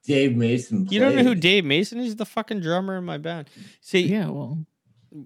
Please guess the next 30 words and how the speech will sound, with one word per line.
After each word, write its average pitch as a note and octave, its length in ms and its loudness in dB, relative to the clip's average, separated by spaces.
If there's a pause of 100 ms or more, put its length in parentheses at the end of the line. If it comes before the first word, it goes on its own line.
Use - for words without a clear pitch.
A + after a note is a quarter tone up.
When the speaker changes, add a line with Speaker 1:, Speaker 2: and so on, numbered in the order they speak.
(340)
Speaker 2:
um, C#3+ 420 -4 (1400)
he's G3 360 -2
the F3 100 0
one. D#3+ 520 0
Yeah, C3+ 480 0
it, B2+ 580 -8
this A#3 200 -2
is F3+ 60 -16
the D3+ 80 -4
one C#3 240 -2
podcast C3+ 520 -4
he C#3+ 120 -6
would C3 140 -6
probably A2+ 320 -4
wanna G#2 220 -8
be F2+ 200 -10
on, G2+ 420 -10
'cause A2+ 180 -12
he A2+ 100 -10
doesn't A2 280 -6
really G#2 200 -10
play G#2 200 -8
vids G2 360 -12
anymore. D3 400 -8 (640)
Dave B2 260 -4
Mason A#2 380 -10
would G2 140 -14
fucking F#2+ 380 -12
lose G2+ 260 -10
it. - 180 -16